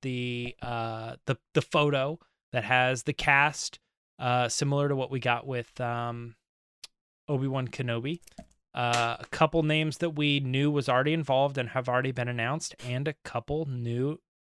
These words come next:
names, uh, that we did not know were gonna be involved in the show. So it was really fun to see social media, um,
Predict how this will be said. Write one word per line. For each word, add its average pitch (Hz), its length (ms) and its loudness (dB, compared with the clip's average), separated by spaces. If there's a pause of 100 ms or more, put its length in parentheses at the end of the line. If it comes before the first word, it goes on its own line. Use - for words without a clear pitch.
(160)
names, 139 680 -2
uh, 143 180 0
that 139 120 -4
we 143 80 0
did 160 240 2
not 254 220 -4
know 120 220 -2
were 117 200 -6
gonna 127 200 -4
be 123 100 -2
involved 120 360 -4
in 123 100 -10
the 113 60 -8
show. 117 380 -4 (400)
So 139 40 -4
it - 20 -2
was 117 120 -2
really 160 260 6
fun 147 280 0
to 135 60 -6
see 135 220 -4
social 139 360 -4
media, 123 540 0 (560)
um, 120 680 -2